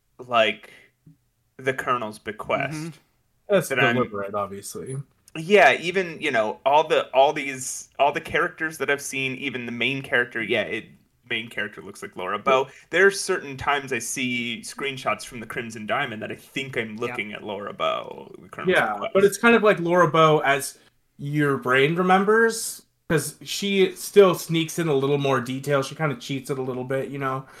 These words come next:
Speaker 1: Right.
Speaker 3: It probably wouldn't run on, you know, uh, an Amiga from the late eighties or what have you, but, you know,
Speaker 1: Sure.
Speaker 3: it, it's, it's, uh, it, it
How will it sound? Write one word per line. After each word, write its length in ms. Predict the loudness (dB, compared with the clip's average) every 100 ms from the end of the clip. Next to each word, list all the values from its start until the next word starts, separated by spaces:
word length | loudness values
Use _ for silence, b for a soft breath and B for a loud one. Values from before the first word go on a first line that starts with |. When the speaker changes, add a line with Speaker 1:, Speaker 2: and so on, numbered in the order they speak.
| B
Speaker 1:
Right. 160 | -4 2
Speaker 3:
It 40 |
probably 360 | 4 4 2 2
wouldn't 340 | 4 2 0
run 360 | 2 2 2 0
on, 360 | 0 0 -2 -10 b b _
you 120 | -4 2
know, 320 | 4 2 0
uh, 300 | 0 0 0
an 100 | -2
Amiga 460 | -2 -2 0 0 0
from 320 | -2 -2 2
the 220 | 0 0
late 260 | -2 -4 -4
eighties 440 | -6 -6 -6 -2
or 80 | 0
what 160 | 0 2
have 200 | 2 0
you, 100 | -2
but, 340 | 0 0 -4 B B _
you 120 | 2 4
know, 300 | 4 2 0
Speaker 1:
Sure. 20 | -4
Speaker 3:
it, 160 | -6 -12
it's, 440 | -10 -12 -14 -16 _
it's, 300 | -2 -2 0
uh, 360 | 2 4 2 0
it, 180 | -2 -2 -2
it 180 | -4